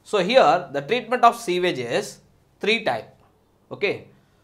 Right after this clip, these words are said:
The first method is primary treatment. So in primary treatment, the wastage or temporarily holding the sewage in a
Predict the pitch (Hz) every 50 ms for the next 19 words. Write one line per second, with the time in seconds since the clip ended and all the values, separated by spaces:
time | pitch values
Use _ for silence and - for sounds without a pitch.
0 | _ _ _ _ - 139 - 233 254 262 262 - 214 196 180 185 180 156 131 127
1 | 160 - - - - - _ _ _ - 170 180 202 233 254 262 262 240 233 247
2 | 247 - - - - 151 147 131 117 110 123 117 107 - - _ _ _ _ _
3 | _ _ _ _ _ _ - - 254 220 170 170 165 147 151 - 196 214 240 269
4 | 285 294 294 294 254 - 180 156 147 143 127 117 123 160 - - - - _ _
5 | _ - 139 160 160 165 214 247 285 - - 277 277 240 202 185 185 190 190 -
6 | - - - 196 202 208 202 247 247 247 240 233 240 254 254 233 208 - - 180
7 | 185 214 233 226 254 254 247 208 202 196 202 202 202 202 - - - - - 190
8 | 196 208 220 220 214 160 143 139 135 135 170 233 302 311